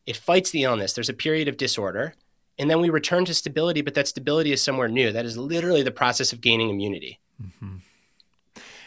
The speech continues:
Speaker 2: You also mentioned the, the wisdom traditions. Um, I, I, I'd love for you to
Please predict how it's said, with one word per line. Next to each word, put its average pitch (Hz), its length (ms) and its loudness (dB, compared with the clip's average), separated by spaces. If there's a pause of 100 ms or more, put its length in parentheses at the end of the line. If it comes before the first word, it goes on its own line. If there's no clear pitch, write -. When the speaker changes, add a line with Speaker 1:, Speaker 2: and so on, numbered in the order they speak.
(300)
Speaker 2:
You 135 200 4
also 143 220 8
mentioned 113 760 4
the, 113 140 -2
the 110 180 -2
wisdom 107 380 4
traditions. 90 880 -2
Um, 98 400 0
I, 120 220 2
I, 107 200 4
I'd 127 140 4
love 190 160 6
for - 100 2
you 269 100 6
to 107 140 4